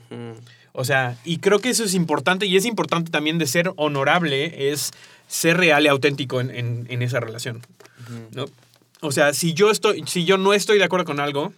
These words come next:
Speaker 2: con, eh, lo voy a decir ahora, depende mucho la relación y depende mucho el foro y depende mucho la oportunidad que yo tenga. Y generalmente, si yo no estoy de acuerdo con algo, si la junta,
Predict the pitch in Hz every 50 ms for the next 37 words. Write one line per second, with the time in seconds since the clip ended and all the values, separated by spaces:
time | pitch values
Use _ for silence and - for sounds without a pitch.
0 | 175 - - 143 143 135 - _ _ _ - 147 143 135 131 127 123 123 120 -
1 | - _ _ _ _ _ _ _ _ _ _ _ - _ - - - - - -
2 | - 170 175 233 254 226 170 - 208 220 175 165 - _ _ - 151 156 160 156
3 | 135 120 131 143 131 160 202 214 208 202 185 190 196 185 - 185 175 170 170 165
4 | - - - - - - 151 147 143 139 139 131 135 123 - 190 202 220 220 202
5 | 170 151 143 139 160 165 165 160 160 160 160 - 160 143 143 135 - 131 131 123
6 | 123 - 175 185 185 175 165 156 139 143 139 123 123 - 151 151 160 156 151 151
7 | 143 - 156 143 135 135 127 - _ - 147 131 127 127 135 127 123 139 131 135
8 | 143 151 151 - 151 143 143 131 - 151 147 139 127 131 120 120 127 123 151 151
9 | 165 190 214 214 214 214 196 180 196 185 196 202 - - - - - - - -
10 | 160 143 196 214 226 - - 208 190 185 170 165 180 175 170 160 151 151 143 147
11 | 151 147 143 147 151 180 185 - - - - - 185 185 185 190 185 180 - -
12 | 226 247 247 240 - 240 202